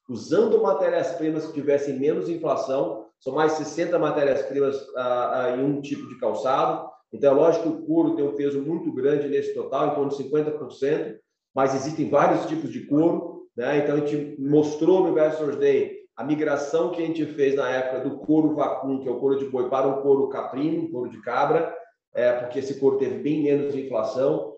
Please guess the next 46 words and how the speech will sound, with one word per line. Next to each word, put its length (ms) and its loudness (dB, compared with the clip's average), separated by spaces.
Então, 140 0
só 140 0
para 120 6
dar 220 2
um 40 0
exemplo, 400 -2
que 80 -4
a 60 0
nossa 240 0
capacidade 720 -2
de 60 0
engenharia 380 2
de 240 -2
produto, 540 -2
ela 220 2
é 140 2
muito 300 0
grande. 360 -2
Então, 420 4
a 160 0
nossa 240 2
pesquisa, 1000 -2
eu 140 2
não 80 6
vou 160 4
citar 360 0
aqui 180 0
o 120 0
nome, 280 2
mas 120 0
tem 100 0
uma 100 0
marca, 440 -2
a 120 2
maior 240 0
marca 240 -2
de 60 -14
fast 220 -2
fashion 280 0
global, 800 2
e 480 -2
dá 120 0
pra 120 -2
saber 300 -2
qual 200 4
é, 440 2